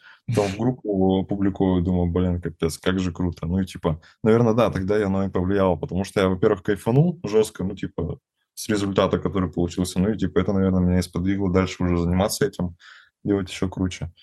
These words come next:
Вот. То есть оно прям таким бустом было. То есть до этого я там смотрел ролики на Ютубе, там чё-то сам пытался, а тут я научился сразу там, а, ну, комплексно, так сказать, дизайну и, и начал делать уже намного лучше. Вот. Ну и, конечно, это дало буст.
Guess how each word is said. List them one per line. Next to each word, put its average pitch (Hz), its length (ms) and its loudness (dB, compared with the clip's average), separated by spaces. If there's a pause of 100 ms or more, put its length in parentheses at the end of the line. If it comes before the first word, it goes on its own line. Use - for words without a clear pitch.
(400)
Вот. 90 340 0 (160)
То 92 100 -4
есть - 160 0
оно 107 180 4
прям 90 340 0
таким 104 320 -4
бустом 104 380 0
было. 92 220 0
То 90 100 -4
есть 92 100 -2
до 104 80 6
этого 98 220 2
я 85 100 4
там 78 120 -4
смотрел 92 380 -2
ролики 92 320 0
на 87 100 2
Ютубе, 175 400 2
там 92 180 -2
чё-то - 220 -10
сам 151 260 2
пытался, 113 420 0
а - 20 2
тут 101 240 -8
я 92 60 -2
научился 104 500 2
сразу 101 360 2
там, 85 240 -2 (480)
а, 82 380 2 (280)
ну, 90 520 -4
комплексно, 95 540 0
так 87 140 -2
сказать, 87 420 0 (380)
дизайну 92 500 4
и, 92 420 0 (120)
и 104 40 0
начал 101 360 2
делать 95 280 0
уже 87 160 2
намного 87 340 2
лучше. 85 400 -4 (200)
Вот. 82 340 -4 (160)
Ну 95 80 4
и, 90 40 2
конечно, 90 400 0
это 85 140 -4
дало 87 240 4
буст. 85 320 -6